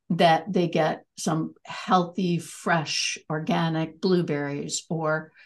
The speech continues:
raspberries, or getting a source of antioxidants from their food. And it, because their food pyramid is different, and,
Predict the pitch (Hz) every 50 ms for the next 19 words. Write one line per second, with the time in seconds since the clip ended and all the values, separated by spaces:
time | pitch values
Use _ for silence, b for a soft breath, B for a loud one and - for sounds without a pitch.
0 | b b _ - 180 190 196 196 - 226 202 - - - 147 135 135 143 147 147
1 | 143 - - - 190 175 175 175 175 B B B B B _ _ _ - 190 165
2 | 175 208 202 208 226 226 233 226 220 226 - - 165 165 165 165 - - - -
3 | - - 208 202 208 208 208 - 208 190 - - 180 170 165 - 196 170 - 165
4 | 170 170 170 - - 175 170 160 156 151 - - 175 151 147 147 143 139 - -
5 | - 160 147 - - 185 190 - _ _ _ _ _ _ _ _ _ _ 226 226
6 | 233 220 226 - - - - 190 190 - 190 190 190 170 - - - 247 269 269
7 | 277 - 320 302 - - 294 269 240 240 - - 262 269 262 247 269 262 262 262
8 | 247 - - 262 254 - - 294 339 339 - - _ _ _ _ _ _ _ _
9 | _ _ _ _ _ _ _ _ _ _ _ _ _ _ - 202 208 202 190 -